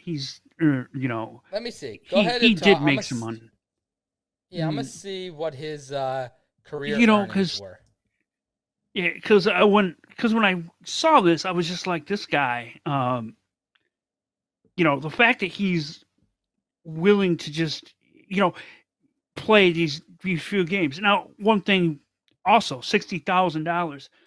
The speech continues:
Speaker 1: that's for essentially one quarter of a year worth of work. You
Speaker 2: Yeah,
Speaker 1: know?
Speaker 2: so,
Speaker 1: So,
Speaker 2: here we go.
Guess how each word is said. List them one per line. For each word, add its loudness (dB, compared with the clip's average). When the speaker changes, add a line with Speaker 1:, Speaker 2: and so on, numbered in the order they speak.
Speaker 1:
that's -2
for -4
essentially 0
one 2
quarter -2
of -8
a -8
year -10
worth -12
of -10
work. -20
You -4
Speaker 2:
Yeah, -2
Speaker 1:
know? -14
Speaker 2:
so, -2
Speaker 1:
So, 2
Speaker 2:
here -4
we -2
go. -4